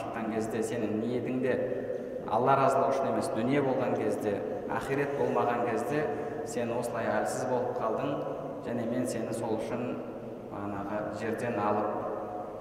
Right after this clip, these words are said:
ұрып, соғып жықтым», — деп шайтан оған айтады.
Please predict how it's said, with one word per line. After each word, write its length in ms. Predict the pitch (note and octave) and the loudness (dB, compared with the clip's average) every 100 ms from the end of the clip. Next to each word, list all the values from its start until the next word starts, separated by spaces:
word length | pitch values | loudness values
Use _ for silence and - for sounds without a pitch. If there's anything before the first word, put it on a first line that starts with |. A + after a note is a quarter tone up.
| - | -6
ұрып, 240 | G#2+ B2 - - - - | 2 2 2 0 -2 -2
соғып 500 | - A#2 - - F#2+ F#2 | -2 0 0 0 -2 -4
жықтым», — 380 | - A2+ G#2+ G#2 | -4 0 0 0
деп 120 | G#2+ G#2+ G#2+ G#2+ G#2+ | -2 -2 -4 -4 -6
шайтан 560 | G#2+ G#2+ G2+ G#2 G#2 G#2 G#2+ G#2 | -4 -2 -2 0 0 -2 -4 -4
оған 240 | G#2 G2+ F#2 | -4 -2 -2
айтады. 420 | F2+ F2 - | -2 -4 -4